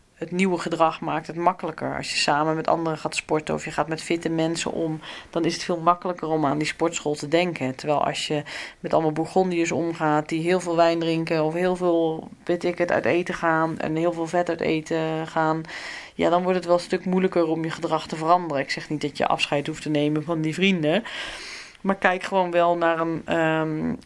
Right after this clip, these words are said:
een goede peer group, zeg maar. Mensen die, eh, het gedrag vertonen wat je graag zou willen.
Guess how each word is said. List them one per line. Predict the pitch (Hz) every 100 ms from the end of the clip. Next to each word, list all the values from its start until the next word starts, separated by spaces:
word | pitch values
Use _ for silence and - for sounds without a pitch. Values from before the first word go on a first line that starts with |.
| _
een | -
goede | - 214 180 - _ _ -
peer | 208 196 170
group, | 175 160 156
zeg | - 156 156
maar. | 156 151 202 320 294
Mensen | 175 165 165 - 160
die, | 160 160 160 156 -
eh, | - 156
het | -
gedrag | - - 160 160
vertonen | - 165 156 151
wat | 151
je | 151
graag | - 147 147
zou | - 151
willen. | 175 214 302